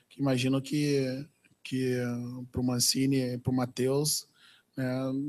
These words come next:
seja uma, um momento bastante marcante, né, cada um trilhou seu caminho, né, cada um escolheu o seu lugar, né, e hoje se encontram, né, na mesma profissão e podendo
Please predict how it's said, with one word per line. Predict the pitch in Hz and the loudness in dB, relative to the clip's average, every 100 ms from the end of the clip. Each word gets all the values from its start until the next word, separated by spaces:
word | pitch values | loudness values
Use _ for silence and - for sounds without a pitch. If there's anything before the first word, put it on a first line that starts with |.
| 147 139 | -6 -4
seja | - 135 131 | 0 0 2
uma, | 139 139 135 | 2 2 2
um | 135 | 0
momento | 135 131 135 147 | 2 2 0 0
bastante | 135 127 139 131 | 0 0 -2 -2
marcante, | 147 151 - 131 123 - - _ - | -2 -2 -2 -4 -2 -6 -10 _ -12
né, | 123 123 | -12 -8
cada | 127 | -4
um | 131 135 | -2 -2
trilhou | 135 135 | -2 0
seu | 127 135 | 0 0
caminho, | 127 123 143 175 202 _ _ _ _ _ _ - | 0 0 2 0 -4 _ _ _ _ _ _ -8
né, | 127 | -4
cada | 127 127 | -2 0
um | 131 | 0
escolheu | - 123 127 127 | 0 2 2 2
o | |
seu | - 123 | 0 0
lugar, | 120 120 131 143 165 156 _ _ _ | -2 -2 2 2 0 -6 _ _ _
né, | 139 127 135 | 0 2 2
e | 127 | 2
hoje | 127 123 139 | 2 0 0
se | 135 143 | 2 0
encontram, | 135 135 135 143 135 127 135 - | 0 0 0 0 0 -2 -8 -6
né, | 135 127 | -2 0
na | 127 | 2
mesma | 127 123 135 | 4 2 2
profissão | 127 135 120 - 127 139 | 0 -2 2 2 2 -2
e | 139 | -2
podendo | 151 139 139 143 135 | -2 0 0 2 0